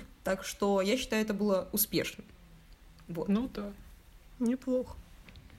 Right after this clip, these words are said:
Speaker 3: Аня, а что было у тебя? Последний
Speaker 2: Это,
Speaker 3: партизан.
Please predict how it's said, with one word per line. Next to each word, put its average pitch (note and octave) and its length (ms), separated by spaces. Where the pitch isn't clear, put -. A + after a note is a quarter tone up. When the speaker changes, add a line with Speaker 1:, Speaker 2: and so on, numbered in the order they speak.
Speaker 3:
Аня, A#3+ 360
а A3+ 120
что - 200
было A#3 340
у A3 80
тебя? G#3 440
Последний B3 420
Speaker 2:
Это, G#3 360
Speaker 3:
партизан. A3+ 380